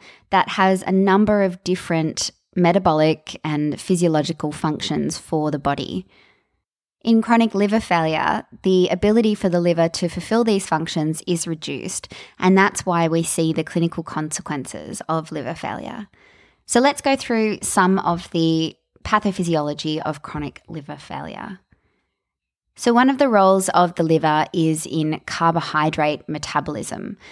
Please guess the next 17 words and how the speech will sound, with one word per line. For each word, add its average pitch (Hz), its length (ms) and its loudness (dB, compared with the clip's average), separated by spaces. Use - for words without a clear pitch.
So 196 100 2
it's 185 80 0
part 196 320 4
of 202 100 0
the 185 120 2
Cori 165 680 2
cycle 160 680 -2
of - 160 -10
carbohydrate 147 680 -4
metabolism, 156 880 -4
where 180 140 4
the 180 140 4
liver 190 280 4
converts 175 680 2
lactate 165 840 -4
to 170 120 -4
glucose. - 800 -4